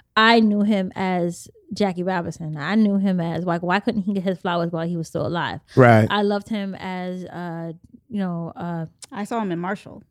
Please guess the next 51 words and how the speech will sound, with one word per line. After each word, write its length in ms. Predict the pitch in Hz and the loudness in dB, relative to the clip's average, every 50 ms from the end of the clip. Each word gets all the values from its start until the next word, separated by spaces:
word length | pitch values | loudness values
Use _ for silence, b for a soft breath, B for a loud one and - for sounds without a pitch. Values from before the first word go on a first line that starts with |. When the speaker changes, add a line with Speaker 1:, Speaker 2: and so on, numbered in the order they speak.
| _ - - | _ 2 2
Speaker 1:
That's 140 | 190 - | 4 6
Speaker 2:
Yeah, 320 | 135 131 127 123 123 123 120 | 8 8 10 10 8 8 6
Speaker 1:
right. 240 | 120 117 - - - | 4 0 -4 -6 -6
Speaker 2:
Marshall 220 | 120 120 120 113 117 | -4 -4 -4 -4 -2
Speaker 1:
I 60 | 117 | -2
feel 100 | 113 110 | -2 0
Speaker 2:
Thurgood. 320 | 107 110 110 110 110 113 117 | 0 -2 -2 0 -2 -2 -4
Speaker 1:
good. 320 | 339 311 277 254 240 233 | -6 -6 -6 -8 -10 -12
I 100 | - - | -14 -14
can't 200 | - - 233 220 | -14 -12 -12 -10
remember. 160 | 202 214 214 | -10 -12 -10
James 240 | 190 226 233 233 233 | -8 -8 -6 -6 -6
Brown. 240 | 214 220 220 196 - | -6 -8 -8 -4 -4
Speaker 2:
James 180 | 117 113 110 110 | -4 -2 -2 -2
Brown 280 | 117 110 107 107 107 104 | -4 -2 -2 -2 -4 -4
and 80 | 107 107 | -4 -6
whatnot. 220 | 101 101 104 104 | -6 -8 -6 -4
Speaker 1:
I 20 | |
had 120 | 120 254 247 | -2 -2 -2
to 60 | 240 | -2
sit 120 | 247 262 | -4 -6
there 140 | - 240 233 | -6 -4 -4
and 100 | 226 220 | -4 -6
sing 180 | - 247 220 196 | -6 -8 -8 -8
it. 80 | 175 - | -10 -12
I'm 120 | - 214 208 | -12 -12 -10
sorry. 400 | - - 202 180 165 143 127 - _ _ _ _ _ - | -8 -8 -6 -6 -6 -8 -10 -14 _ _ _ _ _ -4
And 180 | 233 240 247 | -2 -2 0
then, 240 | 262 254 240 226 220 | 0 -2 -2 -2 -2
yeah, 300 | 240 285 269 196 170 117 | -2 0 -2 -2 -4 -4
and 100 | 170 226 226 | -4 -4 -2
then 220 | 220 214 208 208 | -2 -4 -4 -6
he 120 | 220 240 247 | -6 -6 -6
was 140 | 254 226 - | -6 -8 -8
phenomenal 760 | - 262 247 240 233 240 240 277 320 294 233 196 180 175 170 - | -8 -6 -4 -4 -4 -4 -4 -4 -4 -4 -6 -6 -8 -10 -12 -12
as 180 | - 175 180 190 | -12 -12 -12 -12
Marshall. 520 | 185 175 170 175 175 - 156 107 151 170 | -12 -12 -12 -12 -12 -12 -12 -12 -12 -14
So, 240 | 170 - 165 160 165 | -12 -12 -10 -8 -8
like, 240 | 165 170 170 160 - - | -6 -8 -8 -10 -10 -10
I 140 | - 175 208 | -8 -6 -6
wish 320 | 208 208 220 233 - - | -2 0 0 -2 -2 -2
he 100 | - 240 208 | -6 -4 -4
had 180 | 214 196 190 | -4 -4 -4
gotten 260 | 208 190 - - 190 185 | -4 -6 -6 -6 -6 -8
his 120 | 196 175 | -8 -8
flowers 480 | - - 170 170 170 180 180 160 170 175 | -10 -8 -6 -4 -2 -2 -2 -2 -4 -6
while 140 | 175 170 165 | -8 -10 -8
he 160 | 175 175 165 | -8 -8 -8
was 140 | 165 160 - | -8 -10 -10
still 460 | - - 180 170 165 127 127 95 - _ | -10 -8 -6 -6 -6 -6 -10 -12 -14 _
here 400 | _ - 170 120 95 135 139 | _ -8 -8 -8 -8 -8 -10